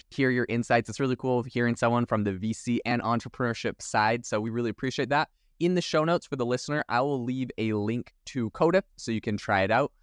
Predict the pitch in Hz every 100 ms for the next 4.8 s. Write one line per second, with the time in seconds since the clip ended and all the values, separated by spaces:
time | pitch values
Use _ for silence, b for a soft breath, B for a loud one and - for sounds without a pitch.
0 | _ _ 107 110 110 - 107 107 107 -
1 | 104 101 117 104 107 101 101 101 - -
2 | 101 98 - 127 - 123 123 127 139 -
3 | _ 95 98 98 98 98 95 95 95 -
4 | 101 - - 101 90 113 117 143